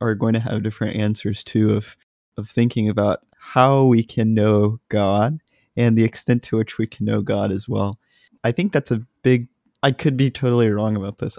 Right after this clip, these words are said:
I am not the expert at this at all, but I think that's, like, a distinction between Catholics and, and some Protestants.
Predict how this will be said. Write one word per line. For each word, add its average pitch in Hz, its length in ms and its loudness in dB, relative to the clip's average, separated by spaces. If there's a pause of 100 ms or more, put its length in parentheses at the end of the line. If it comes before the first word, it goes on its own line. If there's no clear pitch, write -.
I 117 100 0
am 107 220 2
not 110 240 0
the - 120 -6
expert 104 460 -6
at 101 100 -8
this - 200 -10
at - 80 -4
all, 104 260 0 (300)
but 107 100 2
I 104 60 4
think 113 200 -2
that's, 110 240 -2
like, 107 160 0
a 110 40 0
distinction 104 640 -2
between 101 400 -2
Catholics 104 640 -4
and, 104 240 -6
and 104 140 -6
some 104 180 -4
Protestants. - 800 -6